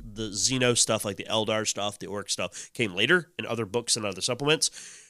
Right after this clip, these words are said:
Wrath and Glory did something smart, and they said, "Hey, we're putting it in the base book to begin with. If you wanna play an Orc game,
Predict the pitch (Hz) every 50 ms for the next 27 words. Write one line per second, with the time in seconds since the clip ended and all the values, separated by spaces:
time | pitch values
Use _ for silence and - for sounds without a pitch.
0 | _ - 135 143 151 175 170 160 156 156 156 151 147 143 139 131 143 123 120 127
1 | - - 143 135 131 131 127 - 120 117 117 117 120 113 - 123 113 107 101 -
2 | - _ - - - 131 127 120 113 110 104 - - 110 113 110 - - 143 139
3 | 131 123 123 123 120 - 123 120 117 113 110 107 107 104 110 107 101 - - 113
4 | 104 - - _ _ _ - 127 101 95 98 92 - - - - _ - - -
5 | - _ - 120 117 117 113 - 123 113 107 104 - 135 143 147 - - 165 160
6 | 165 160 160 156